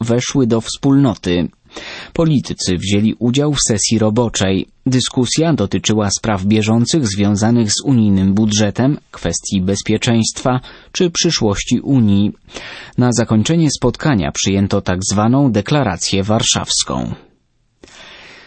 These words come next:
Prezydent Andrzej Duda wraz z małżonką wzięli udział w pikniku europejskim w Puławach w województwie lubelskim. Wydarzenie zorganizowano z okazji rocznicy przystąpienia Polski do Unii.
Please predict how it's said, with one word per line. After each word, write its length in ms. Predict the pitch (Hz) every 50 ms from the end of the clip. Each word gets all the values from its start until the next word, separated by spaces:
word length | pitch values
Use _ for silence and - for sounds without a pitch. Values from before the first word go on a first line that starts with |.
| - _ -
Prezydent 540 | - 135 127 127 170 185 190 175 147 139
Andrzej 420 | 147 143 135 117 120 123 117 110 104
Duda 400 | 98 113 110 107 90 120 151 160
wraz 240 | 127 104 104 107 - - - 110 104 104
z 40 | 113
małżonką 840 | 113 110 113 120 113 135 139 117 101 - - 104 104 107 92 - _ _ -
wzięli 320 | 120 110 104 98 95 -
udział 300 | 120 127 117 123 113 104
w 120 | 95 - -
pikniku 580 | 120 110 - - 139 160 156 - - 110 - -
europejskim 800 | 101 107 104 107 107 101 - 104 95 92 87 - - 135 123 107
w 120 | - -
Puławach 640 | - 131 131 139 135 113 95 101 101 101 - - - -
w 60 | - 123
województwie 840 | 117 110 127 139 151 151 135 110 110 107 - - - - - 104
lubelskim. 840 | 101 107 110 113 120 107 98 90 - - - 113 107 107 110 104 - - - _ - - - - - - - - - - -
Wydarzenie 600 | 113 127 123 120 113 107 110 120 135 156 160 143
zorganizowano 840 | 120 123 117 113 110 113 110 107 98 - 107 95 117 131 139 131 110
z 80 | 107
okazji 400 | 107 - - 123 113 113 110 113
rocznicy 540 | 107 110 - - - 151 143 - - 90 -
przystąpienia 720 | - - 95 90 - - 95 92 92 - 101 113 127 131 120
Polski 460 | - 104 95 95 - - - - 110
do 140 | 104 107 92
Unii. 500 | - 147 131 110 104 98 98 98 101